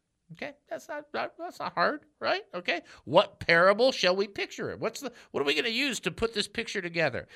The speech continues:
He says, "It's a mustard seed," okay? It's small, right?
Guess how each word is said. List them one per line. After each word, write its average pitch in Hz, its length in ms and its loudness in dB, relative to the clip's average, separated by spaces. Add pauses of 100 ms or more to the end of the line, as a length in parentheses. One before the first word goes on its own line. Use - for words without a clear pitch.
(160)
He 214 160 -4
says, 240 240 -2
"It's 269 340 2
a 262 40 2
mustard 269 500 2
seed," 107 340 -4 (100)
okay? 190 360 2 (300)
It's 226 300 2
small, 254 880 0 (920)
right? 170 380 2